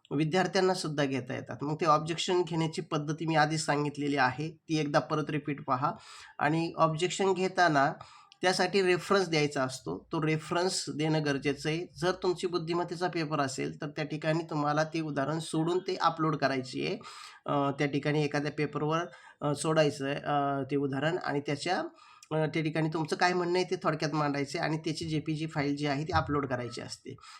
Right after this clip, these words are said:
तर त्या ठिकाणी तुम्हाला करता येईल ऑब्जेक्शन घेता येईल किंवा शाळेच्या log in मधून तर घेतच येतं, त्या ठिकाणी घ्यायचं आहे. तर आजचा व्हिडिओ तुम्हाला कसा वाटला तेही मला कळवा आणि काही कमेंट्स असतील तर त्याही मला,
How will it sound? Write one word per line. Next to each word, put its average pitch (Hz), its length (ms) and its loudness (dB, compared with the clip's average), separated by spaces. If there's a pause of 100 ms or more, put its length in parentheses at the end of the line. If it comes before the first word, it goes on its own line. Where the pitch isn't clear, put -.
(140)
तर 170 40 0
त्या 190 180 2
ठिकाणी 165 360 0
तुम्हाला 156 360 0
करता 139 360 0
येईल 127 120 -2
ऑब्जेक्शन 131 640 -4 (180)
घेता 131 260 -4
येईल 127 200 -4 (340)
किंवा 175 260 2
शाळेच्या 160 400 2
log 151 140 2
in 151 120 0
मधून 143 300 0
तर 165 140 -4
घेतच 151 400 -4
येतं, - 200 -10 (200)
त्या 160 120 0
ठिकाणी 139 480 -6
घ्यायचं 143 420 -6
आहे. - 60 -20 (400)
तर 175 80 0
आजचा 165 380 0
व्हिडिओ 175 280 2
तुम्हाला 170 260 2
कसा 165 320 0
वाटला 147 440 0 (160)
तेही 156 180 0
मला 151 220 2
कळवा 143 340 0
आणि 147 260 -2
काही 143 200 -2
कमेंट्स 143 380 -2
असतील 139 280 -4
तर 147 60 -2
त्याही 143 240 -2
मला, 143 260 0